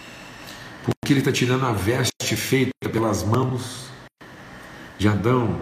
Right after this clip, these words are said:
quando se envergonhou do seu pecado. Ele está se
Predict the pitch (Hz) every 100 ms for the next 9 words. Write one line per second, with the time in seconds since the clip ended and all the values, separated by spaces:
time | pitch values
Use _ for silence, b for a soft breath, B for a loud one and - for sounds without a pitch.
0 | - - 107 - 117 101 110 104 104 113
1 | - 110 90 101 101 101 - 113 98 -
2 | - B B B B - 131 139 135 -
3 | 139